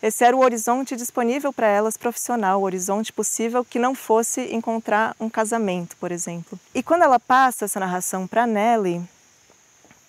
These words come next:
tenta prestar atenção no tipo de narradora que ela é e no tipo de personagem que ela é, porque ela também tem ação nesse romance. E o jeito dela de contar as coisas também vai iluminando o tipo de preferência que ela tem, o tipo de valor moral que ela tem.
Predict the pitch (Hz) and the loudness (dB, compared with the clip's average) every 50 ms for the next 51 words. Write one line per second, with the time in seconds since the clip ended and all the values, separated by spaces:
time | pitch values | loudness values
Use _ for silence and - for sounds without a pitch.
0 | _ _ - 247 254 285 302 294 - 294 269 - - - - 262 254 240 - 262 | _ _ -8 -8 -4 -2 -2 -2 -2 -2 0 0 0 -2 0 -2 -4 -2 -2 0
1 | 247 254 254 - - - 285 - - 262 - 226 214 196 185 185 180 190 214 247 | 0 0 -2 -4 -4 -6 -6 -4 -6 -6 -4 -2 -2 -2 -2 -4 -4 -2 -2 -2
2 | 269 254 233 - - 185 190 190 202 226 240 254 254 - 285 - 254 277 - - | 0 -2 -4 -6 -6 -6 -4 -4 -4 -4 -4 -6 -8 -8 -10 -10 -10 -6 -4 -4
3 | 269 - - 320 330 320 285 240 233 247 247 240 226 208 196 196 - 190 185 180 | -4 -4 -2 -4 -2 -2 0 0 2 0 0 0 -2 -6 -8 -6 -6 -6 -4 -4
4 | 180 180 - - - 220 214 220 220 - 226 226 240 269 269 277 269 269 262 262 | -6 -6 -8 -8 -6 -6 -4 -4 -4 -4 -4 -4 -6 -6 -6 -6 -6 -4 -4 -4
5 | - - - 233 214 220 214 202 185 175 - - 180 175 185 175 170 165 170 180 | -2 -2 -2 0 0 0 0 -2 -2 -2 -2 -4 -6 -6 -8 -8 -8 -8 -8 -6
6 | 185 - - 220 214 - _ - - - - - _ - 214 214 196 233 254 285 | -6 -6 -6 -8 -10 -14 _ -20 -20 -20 -20 -12 _ -2 0 0 4 4 4 4
7 | 294 - 262 220 214 208 202 196 - - 196 190 190 - 190 190 185 - - - | 2 0 0 2 2 2 2 0 -4 -6 -8 -6 -4 -2 -2 -2 -2 -4 -4 -2
8 | 233 226 226 220 - - 240 233 240 254 277 285 262 254 240 226 233 233 247 240 | -2 -2 -2 -2 -2 -4 -4 -4 -4 -4 -4 -6 -2 2 4 4 6 4 2 0
9 | _ _ - - _ _ _ _ _ _ _ _ - - 233 240 254 254 254 240 | _ _ -20 -20 _ _ _ _ _ _ _ _ -2 0 2 2 4 4 4 4
10 | 240 240 233 233 - - 254 - 262 247 - 240 226 220 - 220 208 190 196 214 | 4 4 2 0 -2 -6 -6 -6 -6 -4 -2 -2 -2 -2 0 0 0 0 2 0
11 | 214 208 - - 196 185 - 185 185 190 - - 208 208 214 208 202 196 - - | 0 -2 -2 -4 -6 -4 -4 -4 -4 -4 -4 -4 -4 -2 -2 -2 -4 -4 -6 -6
12 | - 226 - 226 202 202 - 202 196 196 190 190 190 190 185 180 180 190 196 202 | -6 -4 -2 -2 -2 0 0 2 2 2 2 2 2 2 2 4 4 4 4 2
13 | 202 - - 180 175 175 175 - - 190 190 196 202 | 0 -4 -6 -6 -6 -6 -8 -8 -8 -6 -6 -6 -8